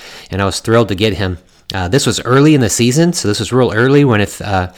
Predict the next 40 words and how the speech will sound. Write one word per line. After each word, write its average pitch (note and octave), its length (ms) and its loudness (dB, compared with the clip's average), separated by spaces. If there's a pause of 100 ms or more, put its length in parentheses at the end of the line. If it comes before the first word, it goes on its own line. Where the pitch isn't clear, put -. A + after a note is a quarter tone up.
(360)
you G#2 100 -4
remember, A2 240 2
everyone G#2+ 280 2
was F2 120 -4
really B2 280 0
high A2+ 240 2
on G2+ 100 0
Burton, A#2 320 0
so G2 160 -4
the G2 140 0
other G#2+ 80 2
guy G2+ 140 0
was F#2+ 140 0
really A2+ 280 -2
coming G#2+ 220 -4
after G2+ 200 -4
Burton G#2 360 -2
after F#2+ 300 -6
one G2 140 -2
of F#2+ 40 -2
those F#2 120 -4
preseason G2+ 540 -6
games G#2 240 -2
where G2 100 -4
Burton F#2+ 240 -6
had F#2+ 160 -6
so G#2+ 100 -4
many G2+ 140 -2
catches G2 480 -4
and F#2 60 -8
looked F#2 120 -8
like F#2 140 -6
he'd F#2 140 -8
be F2 100 -4
a E2 40 -6
huge F#2+ 260 -8
part G2+ 120 0
of F#2+ 60 -4
that F#2+ 100 0
offense. F#2+ 520 -2